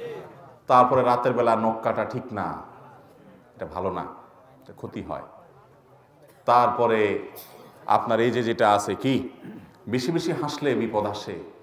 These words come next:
এগুলো যারা বাহির করছে আমার মনে হয় ওনাদের একটা নেক উদ্দেশ্যে ওনারা এগুলো বাহির করছে। এগুলো কোরআন হাদিসের কথা না, এগুলো সব ভুয়া কথা,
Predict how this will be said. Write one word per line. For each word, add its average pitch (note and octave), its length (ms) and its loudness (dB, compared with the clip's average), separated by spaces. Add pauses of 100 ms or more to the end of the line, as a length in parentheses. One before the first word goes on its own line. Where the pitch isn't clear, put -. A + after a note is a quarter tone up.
(760)
এগুলো A#3 300 2
যারা F3+ 280 4
বাহির F#3+ 420 6
করছে - 320 0
আমার A#3 320 4
মনে E3 260 8
হয় A#2 320 8 (220)
ওনাদের G3+ 280 2
একটা G#3 200 0
নেক G3+ 300 2
উদ্দেশ্যে E3+ 360 2
ওনারা B2+ 220 6
এগুলো A2+ 220 4
বাহির G2 260 6
করছে। G2+ 200 -4
এগুলো E3+ 140 4
কোরআন G3+ 220 8
হাদিসের G3+ 260 6
কথা D#3+ 200 8
না, C#3+ 60 4
এগুলো C#3+ 180 4
সব D3 200 0
ভুয়া C3+ 160 6
কথা, - 320 -2